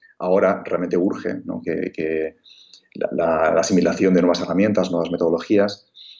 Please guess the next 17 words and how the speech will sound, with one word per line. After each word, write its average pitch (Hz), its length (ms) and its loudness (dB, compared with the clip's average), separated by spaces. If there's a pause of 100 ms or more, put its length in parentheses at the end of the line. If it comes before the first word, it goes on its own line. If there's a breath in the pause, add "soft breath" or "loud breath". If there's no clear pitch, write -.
(260 loud breath)
Y - 60 -6
bueno, 101 480 0
creo 104 160 0
que 110 60 4
es 107 80 -2
un 113 80 -4
buen 107 120 -2
momento, 95 280 0
como 95 160 -2
tú 92 100 -2
decías, 90 320 -2
para, 78 340 -6
para - 200 -8
realmente 82 340 -2
aprender, 85 520 2
enfocarse 92 520 -2
a, 82 160 2